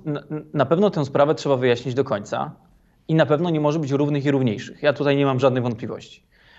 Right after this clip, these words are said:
Ale sprawa musi zostać wyjaśniona. E, tylko wiemy, że, mm, no, przynajmniej znamy nazwiska czterech starostów z pisu,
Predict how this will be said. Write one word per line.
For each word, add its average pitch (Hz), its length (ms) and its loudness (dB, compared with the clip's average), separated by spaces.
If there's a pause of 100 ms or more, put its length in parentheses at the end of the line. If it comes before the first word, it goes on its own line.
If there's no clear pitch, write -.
(100)
Ale 139 200 2
sprawa 151 340 2
musi 151 240 -6
zostać 139 320 -8
wyjaśniona. 143 540 -4 (360)
E, 120 160 -2
tylko 131 260 -2
wiemy, 156 320 2
że, 131 460 2 (180)
mm, 123 420 -6 (520)
no, 135 220 -10
przynajmniej 147 400 2
znamy 143 220 2
nazwiska 139 380 0
czterech 139 400 2
starostów 143 540 0
z - 80 -20
pisu, - 460 -8